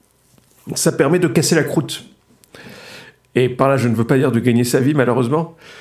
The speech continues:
ni de manger. Mais si on imagine que les choses sont parfois un petit peu compliquées, qu'il y avait comme une espèce de croûte, euh, qu'il fallait,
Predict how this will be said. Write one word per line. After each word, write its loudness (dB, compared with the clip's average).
ni 2
de 2
manger. 0
Mais 0
si -6
on 2
imagine 0
que -2
les 0
choses -2
sont -8
parfois -4
un -2
petit -12
peu -10
compliquées, -2
qu'il -4
y 4
avait 0
comme -2
une -2
espèce -2
de -2
croûte, -4
euh, -2
qu'il -2
fallait, -2